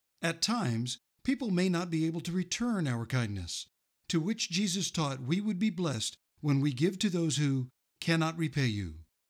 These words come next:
Luke chapter fourteen, verse fourteen. Discussion question. In what ways do you see the poor widow's intentions as pure? What can we learn from her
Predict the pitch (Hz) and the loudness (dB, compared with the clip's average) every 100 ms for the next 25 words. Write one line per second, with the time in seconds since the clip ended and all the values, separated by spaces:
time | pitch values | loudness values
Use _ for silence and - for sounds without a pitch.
0 | _ - 135 160 - - - 156 165 127 | _ -4 0 0 -4 -6 -2 -2 -4 -4
1 | 143 131 139 123 110 127 - 127 104 - | -4 -2 2 2 2 -2 -2 -6 -6 -4
2 | 107 82 78 69 _ _ _ _ _ - | -4 -4 -8 -14 _ _ _ _ _ -2
3 | 185 - 226 185 131 131 113 - 92 73 | 0 2 2 4 2 0 -4 -4 -6 -8
4 | - _ _ _ _ _ 170 156 156 247 | -16 _ _ _ _ _ 2 2 2 0
5 | 196 170 139 123 113 151 190 - 180 147 | 0 2 4 2 0 0 0 0 0 0
6 | 131 180 185 180 156 156 139 147 139 127 | -4 -4 -2 0 0 0 0 0 2 0
7 | - 120 123 - - 143 131 - 247 180 | 0 -2 -2 -8 -8 -4 -4 -4 -4 -4
8 | 92 80 _ _ _ _ _ _ _ _ | -6 -10 _ _ _ _ _ _ _ _
9 | - 160 170 196 190 180 185 175 185 156 | -2 0 4 2 4 2 2 2 0 0
10 | 202 131 107 | 0 0 -2